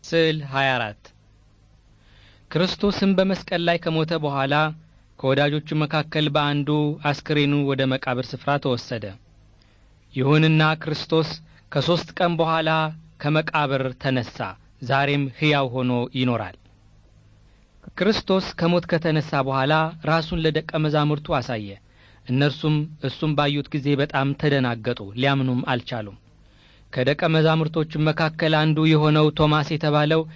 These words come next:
በፍጹም ሊያምን ስላልቻለ፣ «እባክህን እስቲ ጣቶቼን አምጥቼ ቁስሎችህን ልንካና ላረጋግጥ» አለ። ቶማስም ይህንን ካደረገ በኋላ አመነ። ነገር ግን ኢየሱስ፣ «ቶማስ፣ አንተ ስላየኸኝ አመንክ፣ ሳያዩኝ የሚያምኑ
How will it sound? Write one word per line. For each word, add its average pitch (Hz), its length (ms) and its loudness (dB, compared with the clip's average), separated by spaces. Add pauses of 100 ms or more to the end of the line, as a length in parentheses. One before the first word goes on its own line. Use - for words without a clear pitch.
(260)
በፍጹም 160 520 0
ሊያምን 165 320 2
ስላልቻለ፣ 160 500 2 (440)
«እባክህን 170 440 2
እስቲ - 220 -6
ጣቶቼን 170 540 0
አምጥቼ 165 340 -2 (140)
ቁስሎችህን 165 600 0
ልንካና 156 540 2
ላረጋግጥ» 139 640 0
አለ። 110 140 -4 (1300)
ቶማስም 190 540 2
ይህንን 190 340 2
ካደረገ 175 560 0
በኋላ 160 380 -2 (180)
አመነ። 131 380 -2 (600)
ነገር 135 280 0
ግን 147 220 0
ኢየሱስ፣ 151 440 0 (520)
«ቶማስ፣ 147 420 2 (360)
አንተ 170 300 0
ስላየኸኝ 180 680 0
አመንክ፣ 127 400 -2 (300)
ሳያዩኝ 160 540 0
የሚያምኑ 160 460 0